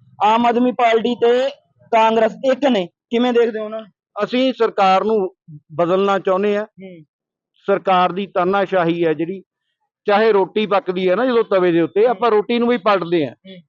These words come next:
Speaker 2: ਜੇ ਆਪਾਂ ਨਾ ਪਲਟੀਏ ਤਾਂ ਇੱਕ ਪਾਸਾ ਕੱਚਾ ਰਹਿ ਜਾਂਦਾ, ਇੱਕ ਪਾਸਾ ਸੜ ਜਾਂਦਾ।
Speaker 1: ਹੂੰ।
Speaker 2: ਇਹ ਲੋਕਤੰਤਰ ਦੀ ਨੀਂਹ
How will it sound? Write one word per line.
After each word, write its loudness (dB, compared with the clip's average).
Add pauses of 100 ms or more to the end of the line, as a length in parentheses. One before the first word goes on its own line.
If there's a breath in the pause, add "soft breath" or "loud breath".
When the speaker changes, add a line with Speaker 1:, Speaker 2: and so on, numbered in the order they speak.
(180)
Speaker 2:
ਜੇ 0
ਆਪਾਂ 0
ਨਾ 2
ਪਲਟੀਏ 0 (400)
ਤਾਂ 2
ਇੱਕ 0
ਪਾਸਾ -2
ਕੱਚਾ 0
ਰਹਿ 2
ਜਾਂਦਾ, 0
ਇੱਕ -6
ਪਾਸਾ -2
ਸੜ -2
ਜਾਂਦਾ। -4
Speaker 1:
ਹੂੰ। -20 (840)
Speaker 2:
ਇਹ 2
ਲੋਕਤੰਤਰ 0
ਦੀ -2
ਨੀਂਹ 0